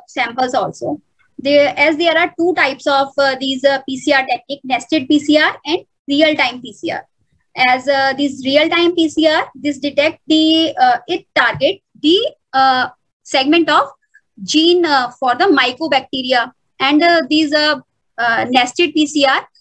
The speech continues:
these target the repetitive genetic sequencing. So, uh, according to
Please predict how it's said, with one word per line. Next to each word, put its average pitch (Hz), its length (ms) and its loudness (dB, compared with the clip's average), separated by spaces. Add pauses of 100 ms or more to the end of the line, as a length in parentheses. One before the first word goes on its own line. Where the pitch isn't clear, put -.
(220)
these 320 280 0
target 269 460 -2
the 427 140 0 (300)
repetitive 311 580 -2 (200)
genetic 277 400 -2 (160)
sequencing. 233 760 -8 (480)
So, 403 520 0 (420)
uh, 277 240 0
according 311 500 2
to 370 100 0